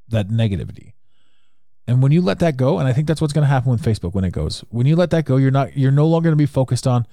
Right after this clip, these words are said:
the he said, she said, the monotony of it all. You're no longer gonna be focused on the horrible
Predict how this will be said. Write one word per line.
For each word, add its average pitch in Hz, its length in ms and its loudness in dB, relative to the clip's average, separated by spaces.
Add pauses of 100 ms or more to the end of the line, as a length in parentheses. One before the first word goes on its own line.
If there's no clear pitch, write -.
(340)
the 117 80 0
he 123 120 2
said, 117 220 0
she 127 160 0
said, 110 200 -2
the 113 60 0
monotony 107 340 0
of 92 60 0
it 92 80 0
all. 87 220 -4 (320)
You're 147 120 0
no 170 80 2
longer 175 180 2
gonna 170 100 2
be 156 80 2
focused 139 380 -2
on 131 220 -2 (360)
the 120 100 -2
horrible 147 640 0